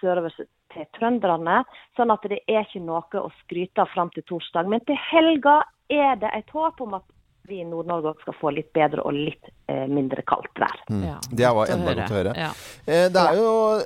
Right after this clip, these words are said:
Speaker 2: enkelte ganger at noen uttaler seg om sommerværet, eh, veldig tidlig,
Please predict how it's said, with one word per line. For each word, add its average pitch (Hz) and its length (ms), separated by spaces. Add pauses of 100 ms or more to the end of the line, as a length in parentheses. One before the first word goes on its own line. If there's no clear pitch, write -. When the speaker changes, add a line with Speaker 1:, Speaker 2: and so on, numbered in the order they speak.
(220)
Speaker 2:
enkelte 151 300
ganger 151 400 (220)
at 151 80
noen 147 260
uttaler 110 340
seg 135 220
om 120 160
sommerværet, 104 1120
eh, 113 160
veldig 110 300
tidlig, 80 500